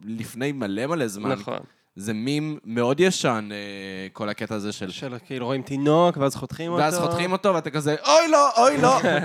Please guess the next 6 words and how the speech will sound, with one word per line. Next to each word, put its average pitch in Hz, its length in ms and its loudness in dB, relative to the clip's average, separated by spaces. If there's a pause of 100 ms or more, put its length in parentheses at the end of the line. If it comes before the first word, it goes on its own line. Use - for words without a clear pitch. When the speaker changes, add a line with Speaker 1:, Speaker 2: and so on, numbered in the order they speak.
(280)
Speaker 3:
<laughs> - 480 -10
Speaker 1:
זהו, 110 320 0
גם 127 160 0
מזוגגת. 160 640 -2 (320)
הופה, 123 360 -6 (320)
הופה. 120 340 -8